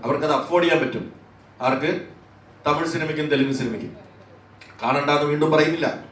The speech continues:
ഒരു മനുഷ്യത്വം അല്ലെങ്കിൽ എന്തെങ്കിലും, ഏഹ്, നമ്മുടെ സിനിമയാണ്, നമ്മുടെ ഒരു കൊച്ചു ഇൻഡസ്ട്രിയാണ്. ഓക്കെ, പുതിയ ആൾക്കാർ വരട്ടെ, നല്ല സിനിമകൾ വരട്ടെ, അതിനൊരു സ്റ്റെപ്പ് എടുക്കുകയാണ് നമ്മൾ.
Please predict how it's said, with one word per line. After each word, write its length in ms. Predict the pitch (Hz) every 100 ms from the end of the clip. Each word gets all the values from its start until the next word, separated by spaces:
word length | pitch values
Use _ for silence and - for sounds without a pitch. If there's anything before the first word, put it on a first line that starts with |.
| - - - - - - -
ഒരു 480 | 117 202 - - - - - 113
മനുഷ്യത്വം 680 | 143 147 170 165 165 - - - -
അല്ലെങ്കിൽ 500 | 120 120 123 120 - - - - -
എന്തെങ്കിലും, 580 | 110 143 165 170 156 -
ഏഹ്, 140 | 123 120
നമ്മുടെ 300 | 117 143 -
സിനിമയാണ്, 380 | 131 139 135
നമ്മുടെ 180 | 123 127
ഒരു 60 | 131
കൊച്ചു 280 | 131 - 143
ഇൻഡസ്ട്രിയാണ്. 560 | 131 127 131 117 101 104 - - - - -
ഓക്കെ, 360 | 110 123 113 - - - - -
പുതിയ 220 | 120 131 143
ആൾക്കാർ 420 | 127 127 131 131
വരട്ടെ, 420 | 117 110 110 104 - 110
നല്ല 180 | 120
സിനിമകൾ 400 | 127 117 120 127 117
വരട്ടെ, 300 | 101 98 98 104
അതിനൊരു 500 | 120 131 156 - - - -
സ്റ്റെപ്പ് 360 | - 156 156 -
എടുക്കുകയാണ് 320 | - 156 117
നമ്മൾ. 200 | 95 80